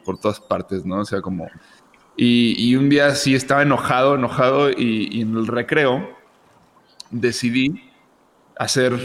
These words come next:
algo así como movido por mi intuición interna, que fue, fue pararme en, en este lugar que se llama, le decíamos Las Pérgolas, que era donde, pues, iban ahí a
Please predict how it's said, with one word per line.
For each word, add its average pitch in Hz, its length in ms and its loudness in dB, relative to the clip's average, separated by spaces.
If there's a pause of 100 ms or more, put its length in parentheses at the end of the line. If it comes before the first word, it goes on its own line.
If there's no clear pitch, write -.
(240)
algo 139 240 4
así 135 180 -2
como 123 220 0
movido 117 440 2 (240)
por 98 240 -4
mi 104 180 0
intuición 107 520 -2
interna, 110 500 0
que 92 480 0
fue, 110 120 -2
fue - 400 -4
pararme 143 640 2
en, 82 260 -6
en 120 160 -2
este 135 220 -2
lugar 131 240 4
que 101 420 0 (140)
se - 140 -6
llama, 110 220 -2 (360)
le 107 140 0
decíamos 120 280 -2
Las 113 140 0
Pérgolas, 127 440 4
que 127 100 0
era 117 100 4
donde, 110 320 -4
pues, - 200 -12
iban 117 220 -2
ahí 104 200 -2
a 95 60 0